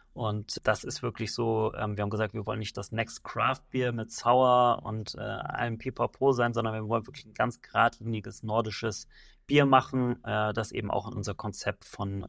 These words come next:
ähm, nordischer Geradlinigkeit irgendwo reinpasst.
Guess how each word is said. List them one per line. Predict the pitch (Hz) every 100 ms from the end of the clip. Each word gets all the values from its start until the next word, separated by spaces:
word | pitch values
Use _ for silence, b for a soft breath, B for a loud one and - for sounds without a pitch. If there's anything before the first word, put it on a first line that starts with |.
| -
ähm, | 101 98 98 - -
nordischer | 107 110 104 - 101
Geradlinigkeit | - 107 107 - 107 - - 101 -
irgendwo | - 95
reinpasst. | - - - - - - - -